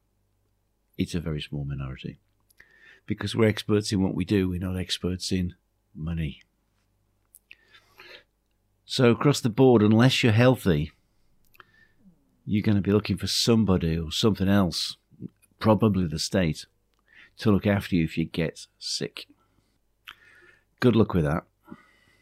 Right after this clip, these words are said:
State healthcare services, uh, stretched paper thin. The benefit system seems to be in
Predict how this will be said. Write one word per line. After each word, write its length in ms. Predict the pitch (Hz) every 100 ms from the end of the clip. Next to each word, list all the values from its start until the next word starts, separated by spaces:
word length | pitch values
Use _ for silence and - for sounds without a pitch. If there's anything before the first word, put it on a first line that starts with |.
| _ _ _ _ _ _ _ _ _
State 340 | - - 117 87
healthcare 680 | 104 98 - 104 95 92
services, 760 | - - 113 110 107 107 104 92 82 - - - - _ _ _ -
uh, 300 | 85 87 87 - - _
stretched 600 | - - - 117 - -
paper 300 | - 92 -
thin. 320 | 78 82 80 107 _ _ _ _ _ _ - - _
The 80 | -
benefit 480 | 107 110 110 71 -
system 400 | 80 - 82 76
seems 300 | - 69 -
to 40 |
be 140 | 76
in 100 | 73